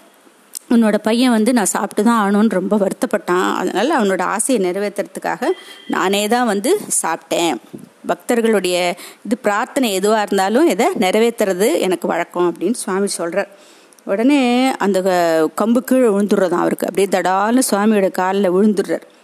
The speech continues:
அந்த பிராமணர். விழுந்து,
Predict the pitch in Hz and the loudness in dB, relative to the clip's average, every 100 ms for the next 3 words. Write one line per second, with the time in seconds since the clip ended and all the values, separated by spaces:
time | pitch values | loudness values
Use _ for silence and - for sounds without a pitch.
0 | _ - 160 151 156 143 135 - - _ | _ -10 -6 -2 -2 -2 -6 -10 -14 _
1 | _ _ _ _ - - 175 180 196 185 | _ _ _ _ -20 -18 -8 -2 0 0
2 | - - - _ 202 269 277 - - | -4 -20 -20 _ 0 2 2 -2 -6